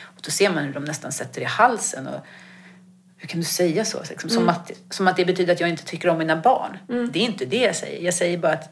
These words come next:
Speaker 1: "Tänk om man kunde få ta semester från föräldraskapet."
Speaker 2: Mm.
Speaker 1: Eller liksom,
Speaker 2: Mm.
Speaker 1: ja.
Speaker 2: Jag fattar.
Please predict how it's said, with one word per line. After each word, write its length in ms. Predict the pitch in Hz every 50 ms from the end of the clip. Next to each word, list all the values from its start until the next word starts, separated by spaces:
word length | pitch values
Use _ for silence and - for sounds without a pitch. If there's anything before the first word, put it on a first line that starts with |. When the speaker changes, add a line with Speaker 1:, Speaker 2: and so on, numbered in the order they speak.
| - -
Speaker 1:
"Tänk 280 | - 226 226 220 196
om 60 | 190 185
man 120 | 175 170
kunde 180 | - 175 175 170
få 140 | - 180 170
ta 340 | - - - 165 - - -
semester 460 | - - - 226 262 269 - - - -
från 260 | - 165 160 156 156
föräldraskapet." 720 | - - 165 165 160 170 160 - - - 175 - - -
Speaker 2:
Mm. 200 | - 339 339 269 - - - - - _ _ _ _ _ 277 277 240 - - - - - - - -
Speaker 1:
Eller 220 | 190 160 147 139
liksom, 360 | 156 170 - 156 151 143 160 - - _ _ - - _ _ _ - - _ _ _ _ _ _ _ _ _ _ _ _ _ _ _ -
Speaker 2:
Mm. 160 | 233 247 269 -
Speaker 1:
ja. 120 | 175 - - - - - - - - - _ _ - - - - - - - - - - - -
Speaker 2:
Jag 160 | 247 262 262
fattar. 520 | 311 285 294 - 285 269 190 180 196 -